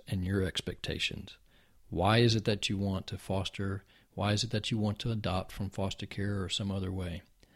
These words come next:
And think through those. Maybe some of 'em are reasons that, um, they're perfectly fine, but being honest with yourself and with others for why you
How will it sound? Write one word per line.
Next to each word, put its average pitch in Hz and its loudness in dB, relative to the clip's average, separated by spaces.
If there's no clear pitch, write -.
And 101 -6
think 107 4
through 110 4
those. 92 -2
Maybe 117 8
some 131 8
of 127 8
'em 123 6
are 101 4
reasons 110 6
that, 92 -2
um, 92 -4
they're 107 2
perfectly 131 8
fine, 123 2
but 120 0
being 117 6
honest 107 2
with 123 4
yourself 135 2
and 107 0
with 104 2
others 104 2
for 104 -2
why 98 2
you 104 0